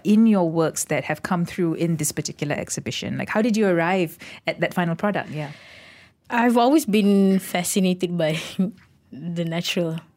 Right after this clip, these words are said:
Speaker 2: world, uh, as you can see throughout my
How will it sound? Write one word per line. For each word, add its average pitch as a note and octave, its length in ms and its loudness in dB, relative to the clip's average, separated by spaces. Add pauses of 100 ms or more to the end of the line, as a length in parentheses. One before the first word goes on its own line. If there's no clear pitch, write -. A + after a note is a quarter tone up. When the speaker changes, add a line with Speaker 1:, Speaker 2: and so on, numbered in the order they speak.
(260)
Speaker 2:
world, D#3+ 380 -4 (420)
uh, E3+ 40 -10
as F3 240 -4
you F#3+ 60 -4
can F3+ 140 -2
see E3+ 240 -6
throughout D#3+ 260 -12 (220)
my D3 460 -10